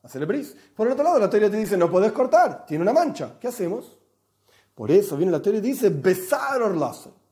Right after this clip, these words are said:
la carne del prepucio. ¿Qué significa esto? Dice, Dibre, Rabbi Yashia, dice Rabbi Yashia, "Filo b'makom sheyesham baheres yakutz".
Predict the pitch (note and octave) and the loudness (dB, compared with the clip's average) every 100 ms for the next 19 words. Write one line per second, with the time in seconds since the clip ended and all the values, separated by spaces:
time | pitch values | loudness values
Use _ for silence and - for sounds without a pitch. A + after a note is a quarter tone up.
0 | _ _ _ C3 - - C#4+ D4 B3+ G3 | _ _ _ -16 -14 -6 -2 0 2 2
1 | E3 - C#3+ - A#2+ - A2+ - _ _ | 0 -2 -6 -6 -12 -14 -18 -20 _ _
2 | _ _ _ - D3 F#3 F3 D3+ D#3+ D3 | _ _ _ -6 -4 -2 -2 -2 -4 -4
3 | C3+ A2 - D#3+ G#3+ B3 - _ _ _ | -4 -6 -8 -6 -6 -8 -18 _ _ _
4 | _ _ _ - B2 G#3 - A#2+ B2 A3 | _ _ _ -6 -2 -2 -2 -6 -2 0
5 | D#3 B2+ F3+ A3 A#3 D#4 - G#3 F#3+ F3+ | 2 2 0 2 2 0 0 2 2 2
6 | G3+ G3+ G#3+ A3+ C4+ C#4 B3 G#3+ - C4 | -2 0 0 2 2 2 0 -2 0 -2
7 | C4 B3 B3 B3+ B3+ F#3+ B3+ B3+ B3+ B3 | 2 2 0 -2 -4 -4 -6 -4 -2 0
8 | A#3 C#4+ G#3 - C#3 - A2 - | 0 0 0 -4 -6 -6 -14 -18